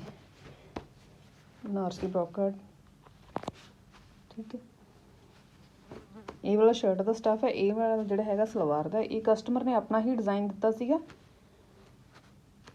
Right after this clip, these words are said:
ਇਹ ਉਹਨਾਂ ਦੀ ਚੋਇਸ ਦੇ according ਆਪਾਂ ਤਿਆਰ ਕੀਤਾ। ਇਹ ਆਪਣਾ ਜਿਹੜਾ ਕਸਟਮਰ ਹੈਗਾ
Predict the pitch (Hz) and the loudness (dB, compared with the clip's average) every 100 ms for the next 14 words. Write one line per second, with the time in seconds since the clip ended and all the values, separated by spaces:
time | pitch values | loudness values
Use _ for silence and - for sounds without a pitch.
0 | - - - 208 208 214 214 226 226 226 | -20 -12 -4 0 2 0 0 -2 0 6
1 | 196 196 208 202 180 185 185 185 185 170 | 6 4 -2 0 0 2 0 -2 0 0
2 | 151 147 147 - 185 - - - - - | 0 -4 -12 -10 -12 -12 -20 -20 -20 -20
3 | - - - - - - - - - - | -20 -20 -20 -20 -20 -20 -20 -20 -20 -20
4 | - - - - - - - - - 196 | -20 -20 -20 -20 -20 -20 -20 -18 -8 -4
5 | 214 220 202 196 208 202 190 - 208 208 | -4 -4 -4 -2 -2 0 -2 -4 -4 -4
6 | 190 196 208 | -2 -2 -2